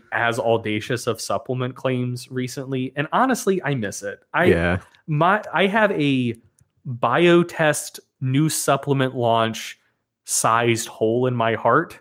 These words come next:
Speaker 2: Yeah.
Speaker 1: that can only be filled by a new, completely audacious biotest supplement. Their next one was Brain Candy, which was basically just like a, like a,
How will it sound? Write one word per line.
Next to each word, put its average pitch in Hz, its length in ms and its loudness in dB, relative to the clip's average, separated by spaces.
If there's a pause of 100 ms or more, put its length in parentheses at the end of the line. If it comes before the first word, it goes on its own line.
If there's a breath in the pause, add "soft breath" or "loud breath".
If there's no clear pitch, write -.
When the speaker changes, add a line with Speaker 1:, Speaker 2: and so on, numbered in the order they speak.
(100)
Speaker 2:
Yeah. 90 280 -2
Speaker 1:
that 135 120 0
can 156 160 4
only 160 300 4
be 117 540 0
filled 104 460 2
by 113 140 2
a 117 140 0
new, 113 280 2
completely 123 680 -2
audacious 107 600 -2
biotest 104 540 -4
supplement. 104 520 -8 (320 loud breath)
Their 208 120 4
next 294 280 2
one 262 180 6
was 156 140 4
Brain 135 480 -2
Candy, 147 640 -4 (320)
which - 540 2 (720)
was 156 160 0
basically 139 500 2
just 123 200 0
like 117 220 2
a, 104 460 2 (1080 loud breath)
like 160 120 -2
a, 160 40 -6